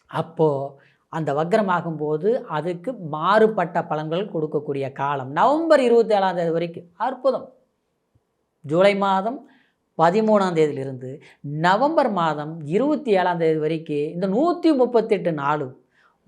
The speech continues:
வக்ர நிலையில் இருக்கும்போது சனி பகவான் நீதிமான், கஷ்டம் கொடுத்தாரு இல்லையா, அதுக்கு தகுந்த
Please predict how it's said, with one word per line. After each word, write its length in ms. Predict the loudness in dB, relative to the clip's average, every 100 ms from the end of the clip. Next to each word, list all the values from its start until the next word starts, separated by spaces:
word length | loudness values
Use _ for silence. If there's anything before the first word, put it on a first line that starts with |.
| 2
வக்ர 420 | 2 4 2 2
நிலையில் 380 | 2 2 2 0
இருக்கும்போது 880 | 0 -2 -4 -4 -4 -4 -4 -8 -12 _
சனி 380 | _ -4 -2 0
பகவான் 640 | 0 -2 0 -4 -4 -10 -16 -8
நீதிமான், 680 | -4 -2 -2 -4 -8 -10 -16 _
கஷ்டம் 380 | -12 -8 -6 -4
கொடுத்தாரு 340 | -6 -2 -2
இல்லையா, 440 | -2 -4 -4 -4 -6 -14
அதுக்கு 280 | -6 -4 -4
தகுந்த 440 | -4 -2 -2 -4